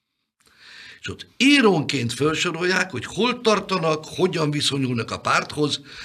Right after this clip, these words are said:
mi az, amit sérelmesnek tartanak ebben a nyilatkozatban, mi az, amit nem, ki az, aki,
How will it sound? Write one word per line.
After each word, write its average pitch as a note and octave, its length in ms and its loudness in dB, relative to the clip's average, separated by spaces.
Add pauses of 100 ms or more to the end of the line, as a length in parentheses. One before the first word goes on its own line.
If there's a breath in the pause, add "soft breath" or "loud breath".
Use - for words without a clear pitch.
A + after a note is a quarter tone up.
(140 loud breath)
mi F#3 220 4
az, F3+ 160 4
amit A#2 240 -2
sérelmesnek C#3+ 800 -2
tartanak D3+ 500 -6
ebben C3+ 260 -2
a C3+ 240 -2
nyilatkozatban, A#2 920 -4 (200 loud breath)
mi C#3+ 160 4
az, D#3 160 4
amit F#2+ 280 -6
nem, G3 480 0 (340 loud breath)
ki B3 160 2
az, F#3 180 4
aki, A#2+ 420 -2